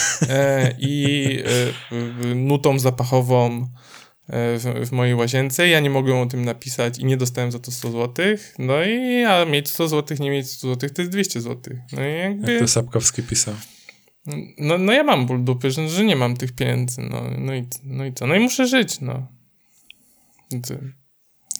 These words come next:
Speaker 2: No
Speaker 1: A za
Speaker 2: trzeba,
Speaker 1: darmo nie
Speaker 2: co?
Speaker 1: wstawię przecież, bo za darmo to umarło, nie?
Speaker 2: No, a powiedz mi, czy za darmo udało ci się przesłuchać nową płytę Nocnego Kochanka, czy musiałeś zapłacić?
Speaker 1: E, a to zależy,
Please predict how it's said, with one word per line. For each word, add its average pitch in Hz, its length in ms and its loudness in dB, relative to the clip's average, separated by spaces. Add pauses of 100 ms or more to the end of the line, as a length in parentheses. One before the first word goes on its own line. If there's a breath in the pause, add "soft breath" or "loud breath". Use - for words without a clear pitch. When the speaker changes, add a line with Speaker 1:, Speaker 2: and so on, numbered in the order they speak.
(200)
Speaker 2:
No 120 80 4
Speaker 1:
A - 20 6
za 151 60 8
Speaker 2:
trzeba, 156 120 8
Speaker 1:
darmo 143 280 6
nie 165 140 4
Speaker 2:
co? 170 40 2
Speaker 1:
wstawię 151 320 4
przecież, 123 300 -2
bo 131 140 2
za 135 120 4
darmo 123 340 4
to 165 140 2
umarło, 127 480 2
nie? 139 260 -4 (340)
Speaker 2:
No, 107 440 -6
a 120 60 -4
powiedz 127 260 2
mi, 131 100 0
czy 120 140 0
za 123 120 4
darmo 123 640 4 (120)
udało 107 320 0
ci - 120 -2
się - 180 2
przesłuchać 110 760 0
nową 110 200 0
płytę 117 340 -4
Nocnego 113 480 -2
Kochanka, 127 420 0
czy 123 180 0
musiałeś 117 260 -2
zapłacić? 110 600 -8 (460)
Speaker 1:
E, 123 480 2 (1080 loud breath)
a 139 100 2
to 151 100 0
zależy, 147 600 2